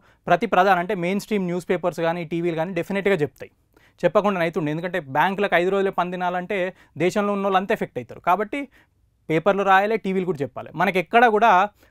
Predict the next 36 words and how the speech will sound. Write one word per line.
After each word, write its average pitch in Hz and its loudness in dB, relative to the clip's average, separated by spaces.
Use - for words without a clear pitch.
వార్తాపత్రికలు 190 4
కానీ 190 -2
టీవీలు 180 -2
కానీ 180 -2
చెప్పినట్టు 175 -6
దాఖలాలు 147 0
లేవు. 113 -14
కాబట్టి 190 0
ఇది 165 -10
తప్పనిసరిగా 170 0
అబద్ధం 131 -2
ఉంటుంది. - -18
So 196 6
ఈ 190 6
రెండు 196 4
టిప్స్ 226 -2
మీరు 196 -2
చూసుకోవాలి. 120 -10
ప్రభుత్వానికి 226 2
ప్రభుత్వ 208 -2
వ్యవస్థలకు 196 -4
సంబంధించిన 180 -6
న్యూస్ 165 -6
ఏమన్నా 165 -2
మీ 151 -2
దగ్గరకు 143 -2
వచ్చినట్టయితే 147 -6
అది 143 -2
ఫేక్ 214 4
అని 208 2
నిజమో 190 -2
చూడాలంటే 185 -4
ఫస్ట్ది 196 0
ప్రభుత్వ 175 -4
వెబ్సైట్లో 175 -2
చూడండి. 190 -4